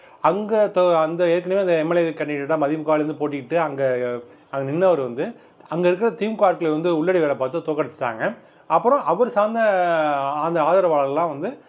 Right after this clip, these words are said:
ஆ, இப்போ வந்து என்ன பண்றாங்க, திமுகல போய் குறிப்பிட்டு சேர்ந்திருக்காங்க. அதுக்கு என்ன காரணம் அப்படின்னா, ஏற்கனவே திமுக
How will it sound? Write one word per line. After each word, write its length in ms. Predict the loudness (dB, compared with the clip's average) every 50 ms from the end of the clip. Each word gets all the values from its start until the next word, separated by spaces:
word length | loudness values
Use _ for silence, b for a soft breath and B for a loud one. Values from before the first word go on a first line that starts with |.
| b b b 0
ஆ, 280 | 2 2 2 2 0 -4
இப்போ 240 | -8 -8 -2 0 2
வந்து 160 | 2 2 0
என்ன 140 | -2 -2 -2
பண்றாங்க, 260 | -2 -4 -4 -4 -6
திமுகல 300 | -6 -2 0 0 0 0
போய் 100 | -2 -2
குறிப்பிட்டு 380 | -4 -4 -4 -6 -6 -8 -8 -10
சேர்ந்திருக்காங்க. 280 | -10 -8 -6 -6 -6
அதுக்கு 240 | -4 -6 -6 -4 -4
என்ன 180 | -4 -4 -4 -2
காரணம் 380 | -2 -2 -2 -2 -4 -6 -6 -8 -12 _ _ _ _ _ _ _ _ _ _ _ _ _ _ -12
அப்படின்னா, 420 | -12 -10 -8 -6 -4 -4 -4 -4 -6 B B B B B B _
ஏற்கனவே 420 | 0 0 0 0 -2 -2 0 -2
திமுக 380 | -2 -4 -4 -4 -4 -2 2